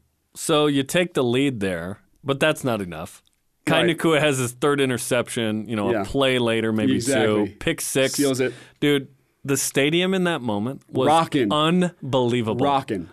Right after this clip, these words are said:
Speaker 1: Like ninety Miami vibes, right?
Speaker 2: Rockin', bro.
Speaker 1: Oh one Utah vibes.
Speaker 2: Mm-hmm.
Speaker 1: And you're two and oh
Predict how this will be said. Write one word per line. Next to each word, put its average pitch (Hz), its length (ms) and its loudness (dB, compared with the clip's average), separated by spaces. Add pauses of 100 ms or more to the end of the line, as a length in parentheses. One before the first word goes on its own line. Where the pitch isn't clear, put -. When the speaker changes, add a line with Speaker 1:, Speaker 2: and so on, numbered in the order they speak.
Speaker 1:
Like 139 340 0 (140)
ninety 160 560 2
Miami 123 500 0
vibes, 87 420 -8
right? 104 320 -2
Speaker 2:
Rockin', 139 520 2
bro. 151 100 2
Speaker 1:
Oh 165 140 4
one 156 340 4
Utah 123 380 0
vibes. 92 500 -2
Speaker 2:
Mm-hmm. 131 220 2 (420)
Speaker 1:
And 165 160 2
you're 151 100 2
two 240 440 0
and 156 100 4
oh 110 440 0